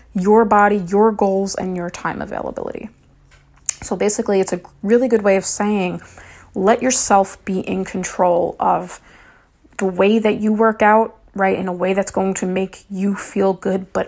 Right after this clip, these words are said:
also help you be a badass and progress in the gym, and letting you be the one in control of if you are going to reach your fitness goals or not, and not depending on a family member or whoever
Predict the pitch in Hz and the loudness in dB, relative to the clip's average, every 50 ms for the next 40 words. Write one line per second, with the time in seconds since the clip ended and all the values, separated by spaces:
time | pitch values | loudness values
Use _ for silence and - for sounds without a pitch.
0 | - 196 190 185 185 - - 202 202 196 190 - - 196 185 180 - - 190 190 | -4 -2 -2 -2 -2 -2 0 2 2 2 2 0 -2 -2 -2 -2 -4 -6 -6 -4
1 | 185 - 185 185 180 180 175 175 175 175 180 180 180 175 - - 180 180 - 185 | -2 -2 -2 0 0 0 0 0 0 2 2 2 2 0 -2 -6 -8 -8 -10 -12
2 | 180 - 175 175 175 - - - 139 160 180 - 180 180 185 185 185 190 - - | -10 -6 -4 -4 -4 -4 -6 -8 -10 -10 -10 -8 -6 -4 -4 -4 -4 -6 -10 -14
3 | - - - - - - - - 180 180 175 170 - - 190 190 196 196 208 202 | -20 -20 -20 -20 -20 -12 -6 -2 -2 -2 -2 -2 -4 -2 0 2 2 2 2 2
4 | 202 190 190 196 196 196 190 185 202 196 190 190 185 180 185 180 180 180 180 - | 0 0 0 0 0 0 -2 -2 -2 -2 -2 -2 -2 -2 -2 -4 -4 -6 -8 -12
5 | - - _ _ _ - 208 208 202 - 196 190 - - - 180 170 170 175 165 | -18 -20 _ _ _ -2 -2 0 0 -2 -2 -4 -2 0 2 4 4 4 4 2
6 | - - 170 175 175 - - _ - 233 233 233 - - 214 202 196 196 190 185 | 0 0 -2 -2 -2 -4 -4 _ 2 2 2 2 -2 -4 -2 0 0 2 2 2
7 | 185 180 175 180 175 - - 190 175 175 170 175 175 - - - 196 180 170 - | 2 0 0 -2 -4 -6 -6 -6 -8 -8 -8 -8 -8 -8 -8 -6 -6 -8 -6 -6
8 | - - - 175 - - - 165 165 170 - - - 180 170 175 175 190 214 240 | -8 -8 -6 -8 -8 -6 -6 -6 -6 -8 -8 -8 -8 -6 -6 -4 -2 0 0 2
9 | 262 254 - - - - - - 208 190 185 190 190 190 208 - - - 208 - | 0 0 -2 -8 -20 -20 -10 -4 -4 -2 0 0 0 0 0 -2 -4 -8 -8 -8
10 | - - 226 220 220 208 196 190 180 180 - - - - - - _ 180 180 196 | -4 -2 0 2 2 2 2 0 -2 -4 -8 -12 -20 -20 -20 -14 _ -4 -4 -4
11 | 202 190 185 180 - - - 220 202 196 202 208 202 202 196 196 190 185 196 196 | -2 -4 -4 -6 -8 -4 -2 0 2 2 2 2 2 2 2 2 2 2 2 2
12 | 185 - - 170 170 160 165 - - 185 185 196 202 208 196 196 180 180 180 185 | 2 2 0 0 -2 -2 -2 -2 0 4 6 6 6 6 4 2 2 2 0 -2